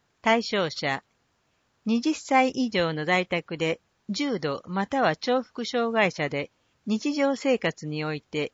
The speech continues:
常時特別の介護を必要とする者。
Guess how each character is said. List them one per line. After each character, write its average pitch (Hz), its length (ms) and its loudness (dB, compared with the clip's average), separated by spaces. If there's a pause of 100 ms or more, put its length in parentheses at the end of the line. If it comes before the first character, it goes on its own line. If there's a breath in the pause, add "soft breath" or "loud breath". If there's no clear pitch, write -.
(140)
常 240 280 2
時 147 160 -6
特 208 300 -8
別 240 240 -2
の 220 160 -2
介 226 280 2
護 139 160 -2
を 143 80 -6
必 - 280 -10
要 214 180 2
と 196 160 -6
す 180 160 -10
る 165 100 -6
者。 156 380 -6